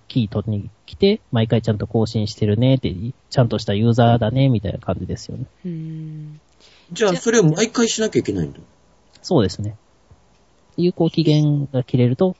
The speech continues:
Speaker 1: しなきゃいけないです。
Speaker 2: うん。
Speaker 3: うん。
Speaker 2: それ何？じゃあアプリケーションに、え、アプリケーションのアップデートみたいになるのかしら？例えばあの、ゼンさんが、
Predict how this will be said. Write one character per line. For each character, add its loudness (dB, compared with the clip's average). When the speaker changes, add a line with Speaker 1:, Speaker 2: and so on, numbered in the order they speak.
Speaker 1:
し -6
な 0
き -6
ゃ -4
い -8
け -14
な -10
い -16
で -20
す。 -20
Speaker 2:
う -12
ん。 -8
Speaker 3:
う -4
ん。 -8
Speaker 2:
そ -12
れ -6
何？ -6
じ -8
ゃ -8
あ -6
ア -10
プ -10
リ -4
ケ -6
ー -6
シ -10
ョ -4
ン -6
に、 -8
え、 -10
ア -8
プ -12
リ -10
ケ -6
ー -6
シ -10
ョ -6
ン -4
の -4
ア -6
ッ -8
プ -10
デ -4
ー -8
ト -12
み -10
た -12
い -10
に -12
な -12
る -16
の -16
か -20
し -18
ら？ -18
例 -10
え -4
ば -4
あ -2
の、 -2
ゼ -4
ン -4
さ -10
ん -8
が、 -4